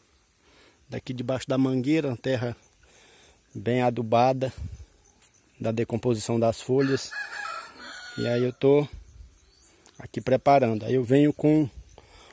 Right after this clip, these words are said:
um, eu fiz um, um bico de talo de buriti. Eu venho aqui com o talo, faço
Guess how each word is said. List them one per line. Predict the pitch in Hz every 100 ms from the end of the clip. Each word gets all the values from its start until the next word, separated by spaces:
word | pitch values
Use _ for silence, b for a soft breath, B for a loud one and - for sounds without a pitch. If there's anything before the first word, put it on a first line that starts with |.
| B -
um, | 131 131 127 120 - - - - - - _ - - - - 139
eu |
fiz | 131 131 127 127
um, | 131 131 - b b b b b b b -
um | 135
bico | 107 120 185 180 - - b b b _ b b b b b -
de | 98 123 123 120 123 - _ _
talo | 123 135 135
de | 120
buriti. | 120 131 123 - 165 165 135 - - _ - _ b b b b b - 110 113
Eu | 120
venho | 110 135 135
aqui | - 139
com | - 139
o | 131
talo, | 135 156 160 127 -
faço | - 131 143 - 143